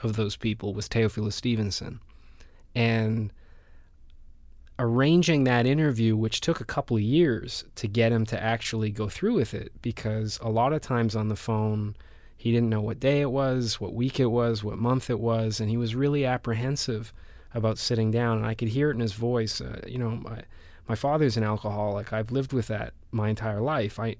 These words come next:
I know what it is that, to, the shame of that. And everybody in Cuba knew that Teofilo Stevenson was an alcoholic. Everybody did.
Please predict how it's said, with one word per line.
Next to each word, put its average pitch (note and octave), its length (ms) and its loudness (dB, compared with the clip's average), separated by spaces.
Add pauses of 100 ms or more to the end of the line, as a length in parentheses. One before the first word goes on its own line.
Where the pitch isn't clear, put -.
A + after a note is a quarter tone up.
I A#2 80 0
know A#2+ 280 4
what B2 200 4
it A2+ 140 0
is A#2 280 0
that, A2 260 -8
to, G#2 360 -2 (1700)
the B2+ 80 0
shame F#3 400 6
of F#2+ 140 2
that. F2 340 -2 (500)
And A#2+ 600 4 (720)
everybody C3 580 6
in G#2+ 120 0
Cuba G#2+ 320 2
knew A2 260 4
that A2 160 0
Teofilo A2 440 0
Stevenson A2 500 -2
was G#2 160 -2
an G2 80 -2
alcoholic. G2 720 -8 (340)
Everybody G#2 520 0
did. - 300 -10